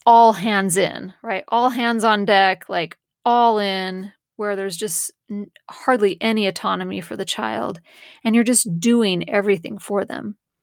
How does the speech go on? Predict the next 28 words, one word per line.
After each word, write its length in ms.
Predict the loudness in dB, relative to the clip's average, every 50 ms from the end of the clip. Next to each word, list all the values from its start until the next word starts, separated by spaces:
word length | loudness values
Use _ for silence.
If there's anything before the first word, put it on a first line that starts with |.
| _ _ _ _ _ _ _ _ _ _ _ _ _ _ _ _ _ _ _
And 140 | 0 0 0
the 60 | 2
challenge 540 | 0 0 0 2 4 4 6 4 4 2 2
is, 220 | 0 0 0 -2 -4
is 160 | -4 -2 -2
if, 200 | -4 -4 -6 -16 -16 -18 _ _
if 240 | -10 -8 -8 -6 -4
we 160 | -6 -6 -2 -2
are 460 | 0 2 4 4 4 4 2 0 -4 -8 _
tending 460 | -10 -6 -4 -4 -2 -2 -4 -4 -6
towards 360 | -8 -8 -6 -6 -4 -4 -6 -6
that 560 | -4 -2 -2 -2 -2 -4 -6 -10 -16 -16 -18 _ _ _ _ _ _ _
extreme 880 | -8 -6 -6 -6 -8 -8 -6 -2 -2 0 0 2 0 0 -2 -4 -6 -10 -12 _ _ _ _ _ _ _ _ _ _ _ _ _ -6
and 120 | -4 -2
you 60 | -2
get 200 | 0 2 4 4
exhausted, 720 | 4 2 2 -2 -2 -2 -2 -4 -6 -4 -4 -6 -6 -8 -14 _ _
there's 180 | 0 0 2
a 60 | 0 -2
tendency 480 | -2 -4 -4 -4 -4 -4 -4 -4 -2
to 180 | -2 -4 -4 -6 _ _ _ _ _
pendulum 520 | -6 -4 -2 -2 2 2 2 2 2 2
swing 320 | -2 -2 0 0 -2 0 0
all 160 | 0 2 2
the 60 | 4
way 120 | 4 4 4
to 80 | 4
the 160 | 2 0 0